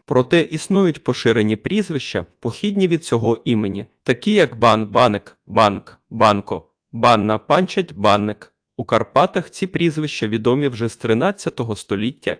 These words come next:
і пізніше. Наприклад, згадується суддя Банк біля міста Токай, а також записи тисяча чотириста п'ятдесят п'ятого року, які вказують на село Виряця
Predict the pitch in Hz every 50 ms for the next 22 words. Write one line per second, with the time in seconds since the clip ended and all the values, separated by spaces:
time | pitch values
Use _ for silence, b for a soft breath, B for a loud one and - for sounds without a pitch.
0 | _ - 117 - - 117 110 110 113 104 95 85 - - - - - - - 135
1 | 131 127 - - 226 226 - 175 120 110 107 117 101 113 135 117 113 113 113 110
2 | 107 - - 107 - - - 101 98 98 110 120 135 139 120 117 131 113 107 110
3 | 110 - - - 113 110 123 127 131 117 107 107 113 127 - - - 139 - -
4 | 120 - - 104 104 101 90 _ _ _ _ _ - 131 139 - 139 127 113 -
5 | 113 110 117 110 113 107 104 - - 107 - - 113 - - 113 113 - - 107
6 | - - 104 - - 104 - - 117 117 123 123 - - 117 - - 113 107 104
7 | 104 110 110 - - 113 107 - - - - 113 113 110 - 107 104 107 107 107
8 | 110 127 156 160 - 135 131 131 127 127 - - 165 - - - - - 104 -
9 | 101 107 107 - - 113 117 113 - - 113 104 107 104 104 107 131 165 190 -
10 | - - -